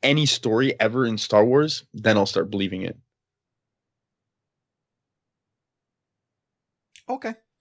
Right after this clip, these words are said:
Speaker 1: <laughs> Uh,
Speaker 2: Hey, I'm look-, I, I just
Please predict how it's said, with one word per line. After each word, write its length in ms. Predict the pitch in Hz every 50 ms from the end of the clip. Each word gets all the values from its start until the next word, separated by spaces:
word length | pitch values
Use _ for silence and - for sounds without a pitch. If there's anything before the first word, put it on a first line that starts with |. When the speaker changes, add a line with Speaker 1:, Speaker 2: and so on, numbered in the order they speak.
| _ _ - _ _ - _ _ _ _ - - - - - -
Speaker 1:
<laughs> 300 | 190 165 156 - 175 - - - - - - - _ _ - - - - _ - 523 370 - _ - - 427 - - _ - 427 - _ _ _ _ - - 359 - - - - - - - - - - - - - - - - - - - - - _ _ - -
Uh, 500 | - 175 170 170 165 160 160 160 160 156 143 -
Speaker 2:
Hey, 240 | - 196 185 151 -
I'm 180 | 131 156 160
look-, 140 | 165 165 -
I, 200 | 131 147 156 143 -
I 100 | 131 139
just 280 | 127 123 - 160 156